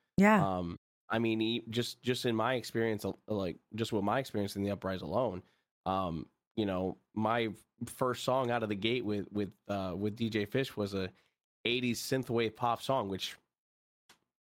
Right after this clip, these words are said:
Speaker 2: never in my life
Speaker 1: Yeah.
Speaker 2: did I ever, was, was I ever gonna do that genre. And it just happened.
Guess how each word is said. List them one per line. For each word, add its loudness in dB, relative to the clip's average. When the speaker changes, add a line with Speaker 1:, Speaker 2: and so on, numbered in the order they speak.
Speaker 2:
never 2
in 2
my 2
life 4
Speaker 1:
Yeah. 10
Speaker 2:
did 4
I 2
ever, 0
was, 0
was 0
I 2
ever 2
gonna 2
do 0
that 2
genre. 0
And 2
it 2
just -2
happened. -2